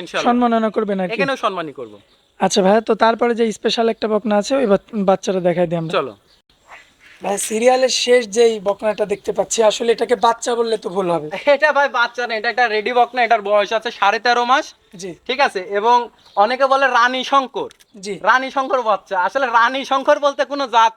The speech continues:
Speaker 1: নাই।
Speaker 2: জি।
Speaker 1: দর্শকের এটা ভুল ধারণা, জাত আসলে আমরাই বানাই, যে একটু খুব হাই কোয়ালিটি হলে শখে ওই যে
Speaker 2: রানী
Speaker 1: নাম
Speaker 2: বলে
Speaker 1: দিই
Speaker 2: দেয়।
Speaker 1: রানী, ঠিক আছে? আসলে
Speaker 2: আচ্ছা।
Speaker 1: রানী নাই। বিশেষ অর্থ আজকে দর্শক এক দেখাবে, এর মাথাটা কতটা ছোট, শিংগুলা।
Speaker 2: আর অরিজিনাল গাভীর মাথা।
Speaker 1: হ্যাঁ,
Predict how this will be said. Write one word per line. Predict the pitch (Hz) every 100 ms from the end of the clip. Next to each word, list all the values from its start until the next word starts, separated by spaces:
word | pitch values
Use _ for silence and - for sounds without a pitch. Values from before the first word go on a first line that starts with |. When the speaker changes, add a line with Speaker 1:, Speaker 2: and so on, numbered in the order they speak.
| 247
Speaker 1:
নাই। | 294
Speaker 2:
জি। | 427 _ _ 208
Speaker 1:
দর্শকের | 202 220 254 254 254
এটা | 262
ভুল | 190 233 247 220
ধারণা, | 247 269 311
জাত | 175 226 226 226
আসলে | 269 277 233
আমরাই | 226 269 262
বানাই, | 240 277 339 _ _ -
যে | 269
একটু | 269 285 262 233 214 -
খুব | 294 233
হাই | 254
কোয়ালিটি | 294 285 285 285
হলে | 269 302 320 _ _ -
শখে | 277 269 294
ওই | 285 269
যে | 254 - _ _ _ _ _ -
Speaker 2:
রানী | 226 247
Speaker 1:
নাম | 247
Speaker 2:
বলে | 240
Speaker 1:
দিই | 208
Speaker 2:
দেয়। | 226
Speaker 1:
রানী, | 214 208 170 120 -
ঠিক | 233
আছে? | 247 208
আসলে | 185 262
Speaker 2:
আচ্ছা। | 247
Speaker 1:
রানী | 233 233 285
নাই। | 269 _ _ _
বিশেষ | 185 226 294 277
অর্থ | 262 -
আজকে | 277 269 285 240
দর্শক | 226 269 277
এক |
দেখাবে, | 233 220 269 277
এর |
মাথাটা | 254 208 196 208 277 285 269
কতটা | 262 262 269 -
ছোট, | 254 311 285
শিংগুলা। | - 247 247 214 139 107
Speaker 2:
আর | 202
অরিজিনাল | 240 247 240 269 262 214
গাভীর | 214 247 214
মাথা। | 170
Speaker 1:
হ্যাঁ, | 165